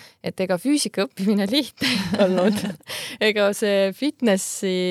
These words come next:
lavale jõudmine ja sealt edasi lihtne ei ole. Ja kuidagi see raskemate valikute ja raskete ainete õppimine, raskete, äh, üldse jah, otsuste tegemine on mind nagu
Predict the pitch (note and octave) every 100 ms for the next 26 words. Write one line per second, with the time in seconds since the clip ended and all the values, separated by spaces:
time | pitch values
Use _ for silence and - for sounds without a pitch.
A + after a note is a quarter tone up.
0 | F3+ F3+ - G#3 A#3+ A3+ F#3 F#3 G#3 G3
1 | F#3 F3+ F3 F3 F3 G3 F#3 G#3+ G#3+ F3+
2 | - F3 E3+ - - F#3+ A#3 - - F3
3 | F3+ G3+ F#3 E3+ E3+ _ _ _ _ -
4 | F3+ F3 A3+ B3+ A#3+ F#3 F3+ F3 A3 B3+
5 | - E3 E3 D#3+ E3+ F#3 G#3+ - D#3+ -
6 | E3 E3 E3+ E3+ - - F3+ F3+ G#3 -
7 | - E3+ E3 F#3 A3+ F#3+ - F#3 F#3+ F3+
8 | E3 E3 D#3+ F#3 G3 F#3 - E3 E3+ F3
9 | - _ _ _ - F3 E3 E3 E3 E3
10 | - - - _ _ _ _ - - G#3+
11 | F3+ F3+ F#3 - _ G3 G#3 F#3 - F#3+
12 | F#3 D#3+ D#3+ E3 E3+ E3+ F3 E3+ D#3+ D#3+